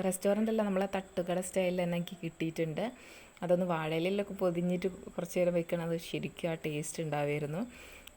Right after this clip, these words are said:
നല്ല ടേസ്റ്റ് ഉണ്ട്. ആ ഉള്ളിയൊക്കെ കടിക്കാൻ കിട്ടുമ്പോൾ നല്ല രസം തോന്നിക്കുന്നുണ്ട്. ഞാൻ പുറത്തുനിന്ന് നമ്മളെ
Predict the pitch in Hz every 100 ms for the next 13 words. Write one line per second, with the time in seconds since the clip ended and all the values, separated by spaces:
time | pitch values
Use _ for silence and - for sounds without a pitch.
0 | 185 175 175 170 160 - 175 170 170 160
1 | 165 175 180 165 151 165 170 165 160 156
2 | 196 233 - - 190 170 170 170 165 -
3 | 175 165 156 160 160 156 170 - 190 175
4 | 175 - - - 180 175 185 190 185 175
5 | - 165 165